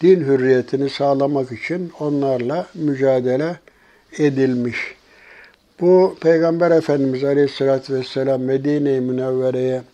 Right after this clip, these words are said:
hicret etti. Orada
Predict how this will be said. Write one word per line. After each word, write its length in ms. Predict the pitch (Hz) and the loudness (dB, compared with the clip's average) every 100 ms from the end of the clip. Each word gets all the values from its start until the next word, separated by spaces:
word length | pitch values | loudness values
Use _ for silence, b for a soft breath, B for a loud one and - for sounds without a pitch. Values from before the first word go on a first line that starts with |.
| b b b b b b - | b b b b b b -10
hicret 500 | 139 147 165 165 139 | -2 4 4 4 0
etti. 520 | 120 - - 180 180 - | -6 -8 -8 -8 -8 -6
Orada 580 | 170 165 135 127 156 | -4 -2 -2 -2 -4